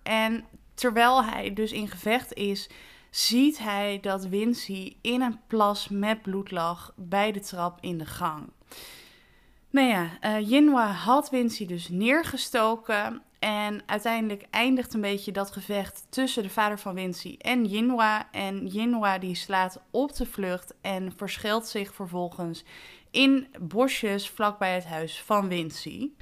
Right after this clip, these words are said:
Daar heeft hij twee uur gezeten en na twee uur werd hij gevonden door de politie, die inmiddels waren ingeschakeld, gearresteerd en wordt hij meegenomen door nogmaals de politie.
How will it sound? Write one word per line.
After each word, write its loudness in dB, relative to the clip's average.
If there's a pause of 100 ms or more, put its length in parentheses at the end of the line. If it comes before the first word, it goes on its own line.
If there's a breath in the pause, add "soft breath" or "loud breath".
(280 loud breath)
Daar 0
heeft 2
hij -2
twee -2
uur -2
gezeten -4
en -6
na -2
twee -2
uur -6
werd 0
hij -4
gevonden 0
door 0
de -4
politie, -6
die -12
inmiddels -4
waren -4
ingeschakeld, -4 (500 loud breath)
gearresteerd 2
en -6
wordt -6
hij -8
meegenomen -4
door -4
nogmaals -6
de -10
politie. -10